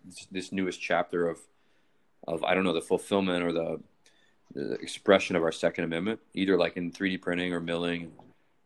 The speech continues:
Like, I, I would heartily recommend everyone get involved in that, 'cause I, I think it's got a lot of life left. And I guess just because it's in my mind,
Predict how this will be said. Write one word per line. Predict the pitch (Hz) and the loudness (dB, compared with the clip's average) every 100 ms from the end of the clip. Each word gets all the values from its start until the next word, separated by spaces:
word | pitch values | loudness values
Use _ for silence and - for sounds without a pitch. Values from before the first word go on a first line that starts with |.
| - | -4
Like, | 90 | 2
I, | 87 87 - | 4 2 0
I | 92 | -2
would | 90 87 - - _ _ _ _ _ _ _ _ - | -2 -8 -18 -20 _ _ _ _ _ _ _ _ -20
heartily | - 98 107 98 87 82 | -6 0 0 0 -6 -4
recommend | 90 92 90 87 | -6 -4 -6 -4
everyone | 87 90 87 | -4 -6 -6
get | 87 | -8
involved | 85 82 90 98 | -8 0 2 2
in | 87 | -2
that, | 73 60 - | -10 -12 -4
'cause | 90 | 0
I, | 95 - | 0 0
I | 95 | -4
think | 101 101 | -2 -4
it's | - | 4
got | 101 | 4
a | 90 | 6
lot | 90 | 4
of | 82 | 4
life | 85 120 - | 2 2 0
left. | 80 71 - _ _ _ _ _ | -6 -6 -8 _ _ _ _ _
And | 90 | -8
I | 92 | -2
guess | 101 101 - - _ - | 0 -2 -6 -20 _ -12
just | 101 - | -10 -2
because | 101 90 | -2 -2
it's | - | -4
in | 95 | -6
my | 85 | -4
mind, | 85 98 117 87 | -4 -2 -2 -2